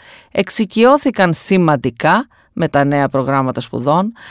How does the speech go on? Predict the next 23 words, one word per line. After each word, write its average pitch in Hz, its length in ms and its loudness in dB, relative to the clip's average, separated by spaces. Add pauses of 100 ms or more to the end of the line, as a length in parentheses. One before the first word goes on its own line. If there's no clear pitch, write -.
(200)
ενώ 302 240 4
παράλληλα 277 720 4
βοηθήθηκαν 190 880 2
ώστε 170 340 0
να 160 180 2
αναπτύξουν 156 760 -2
δεξιότητες 151 880 0
και - 120 -4
στάσεις 143 680 -2 (380)
που 220 160 4
ενισχύουν 220 680 2
το 147 140 2
ρόλο 143 340 4
τους 277 240 -2 (140)
ως 226 200 2
επαγγελματίες 143 920 -2 (400)
και 247 140 2
αναβαθμίζουν 233 760 2
την 175 200 0
ποιότητα 196 600 2
του - 80 -4
εκπαιδευτικού 143 680 -2
έργου 160 400 2